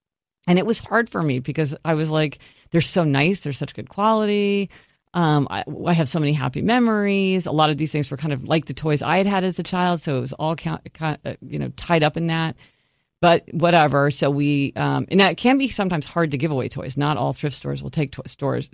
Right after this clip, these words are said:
toys, so you have to make sure that you know a place to give. But there's a women's shelter that took toys, and so my husband, my daughters, and I t-, went over there and were unloading. And I mean, as soon as we brought a box out, there were mothers that were just coming running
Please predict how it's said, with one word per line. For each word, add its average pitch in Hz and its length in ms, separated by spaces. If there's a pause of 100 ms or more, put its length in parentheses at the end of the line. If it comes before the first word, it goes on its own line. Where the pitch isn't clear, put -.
toys, 139 320
so 143 80
you 151 40
have 151 120
to 139 80
make 135 180
sure 135 240
that 123 240
you 135 160
know 127 220
a 135 40
place 131 220
to 135 60
give. 123 180 (460)
But 170 80
there's 190 180
a 180 60
women's 208 300
shelter 139 640
that 143 180
took 135 200
toys, 107 440 (480)
and 170 140
so 165 600 (460)
my 151 160
husband, 165 340
my 160 120
daughters, 139 340
and 143 80
I 135 140 (100)
t-, - 320
went 156 260
over 160 200
there 143 380
and 147 180
were 143 100
unloading. 143 680 (360)
And 165 200
I 165 80
mean, 160 520 (720)
as 185 120
soon 190 500
as 143 160
we 160 80
brought 147 200
a 143 40
box 135 320
out, 127 220
there 151 120
were 143 100
mothers 135 420
that 120 100
were 143 100
just 139 220
coming 139 320
running 131 420